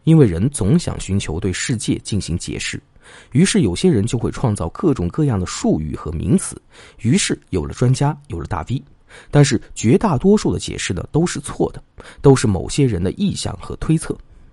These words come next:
面对投资中的不确定性，我们要怎么处理呢？一、减少判断的次数，做长期投资者。做投资如烹小鲜，要避免翻炒，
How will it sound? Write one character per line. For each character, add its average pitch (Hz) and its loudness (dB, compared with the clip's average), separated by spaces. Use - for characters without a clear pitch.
面 226 10
对 185 8
投 180 4
资 185 0
中 185 4
的 143 4
不 110 0
确 151 2
定 147 4
性， 143 0
我 95 -2
们 101 0
要 101 0
怎 - -8
么 - -4
处 - 0
理 98 0
呢？ 110 -2
一、 165 0
减 160 6
少 175 0
判 117 2
断 101 0
的 90 -2
次 - -4
数， - -8
做 101 -2
长 95 -2
期 - 0
投 101 -4
资 165 -2
者。 - -4
做 143 4
投 120 2
资 160 2
如 87 -2
烹 127 2
小 - -4
鲜， 139 0
要 101 0
避 165 -2
免 87 -4
翻 147 4
炒， - -8